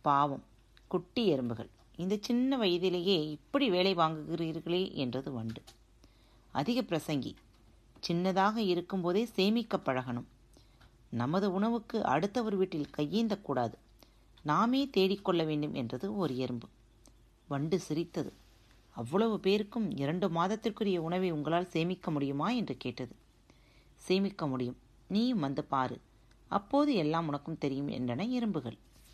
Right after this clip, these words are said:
"நான் வேலை செய்து சாப்பிட வேண்டிய அவசியமில்லை, நான் போகிறேன்" என்று கூறிய வண்ணம் வண்டு பறந்து சென்றது.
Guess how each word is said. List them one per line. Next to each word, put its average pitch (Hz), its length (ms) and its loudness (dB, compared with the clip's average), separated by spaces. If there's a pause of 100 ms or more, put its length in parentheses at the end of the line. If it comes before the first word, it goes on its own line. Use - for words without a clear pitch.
(680)
"நான் 160 320 0
வேலை 185 280 2
செய்து 180 300 -2
சாப்பிட 175 360 2
வேண்டிய 160 260 0
அவசியமில்லை, 147 680 -2
நான் 156 300 -4
போகிறேன்" 170 480 -2
என்று 123 240 -4
கூறிய 170 320 0
வண்ணம் 165 460 -2 (460)
வண்டு 233 280 2
பறந்து 165 380 2
சென்றது. 120 360 -6